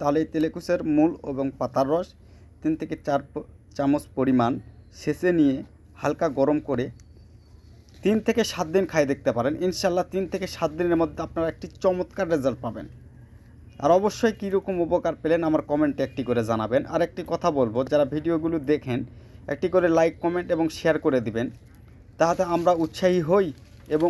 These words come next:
অন্যজন এই ভিডিওগুলো দেখে উপকারিত হয়। অর্থ না, সেবাই আমাদের মূল উদ্দেশ্য। যে কোনো বিষয়ে আমাদের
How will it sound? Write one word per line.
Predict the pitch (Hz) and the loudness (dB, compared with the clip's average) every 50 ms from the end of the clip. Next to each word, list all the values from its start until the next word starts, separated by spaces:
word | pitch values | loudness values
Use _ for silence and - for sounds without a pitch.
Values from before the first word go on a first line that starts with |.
| - - 208 | -2 -2 -2
অন্যজন | 196 202 202 190 - 202 190 185 | -2 0 0 0 0 2 2 2
এই | 175 151 151 | 2 2 0
ভিডিওগুলো | 147 143 160 170 160 151 156 156 147 135 | 0 0 2 2 2 2 2 2 2 0
দেখে | 143 135 - 139 156 - - - - - - - 165 | 0 -2 -2 -4 -6 -8 -10 -20 -20 -18 -10 -8 -6
উপকারিত | 151 151 160 - 165 147 143 120 127 127 101 | -4 -2 0 2 2 2 2 2 0 0 0
হয়। | - - - - - - - - - - - - - 165 | -2 -6 -14 -16 -16 -16 -16 -18 -18 -20 -16 -6 -4 -4
অর্থ | 175 - - 185 381 180 | -2 -2 -2 -2 0 0
না, | 175 - - - - - - - - - - - - - - - - - - - - - | -2 -4 -6 -16 -20 -20 -20 -20 -20 -20 -20 -20 -20 -20 -20 -20 -20 -20 -20 -18 -14 -6
সেবাই | - 160 165 185 185 180 175 | -2 0 4 6 6 6 6
আমাদের | 165 151 131 147 139 135 | 4 2 2 2 0 2
মূল | 135 131 123 117 | 2 0 -2 -4
উদ্দেশ্য। | 113 117 113 - - 127 139 135 - - 135 | -4 -6 -8 -8 -8 -10 -10 -10 -12 -10 -8
যে | 180 185 | -6 -4
কোনো | 190 196 190 175 165 | -2 -2 -2 -2 -2
বিষয়ে | 165 - 175 170 165 | -4 -4 -2 0 2
আমাদের | 160 151 143 147 | 2 2 0 -2